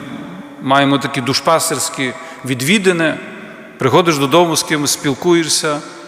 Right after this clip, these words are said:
і бачиш таку стіну. Людина все знає. Не проб'єшся, да?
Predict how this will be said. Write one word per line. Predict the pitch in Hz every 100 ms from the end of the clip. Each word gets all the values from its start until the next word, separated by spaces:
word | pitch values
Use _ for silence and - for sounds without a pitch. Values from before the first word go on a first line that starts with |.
| - -
і | -
бачиш | 139 135 143 139
таку | - 135 139
стіну. | - - 156 143 117 98 - - - - - -
Людина | 123 139 120
все | 113 - 147
знає. | 113 117 104 104 - - - - - - - - -
Не | 135 127 151
проб'єшся, | 170 165 160 147 135 110 - 110
да? | 104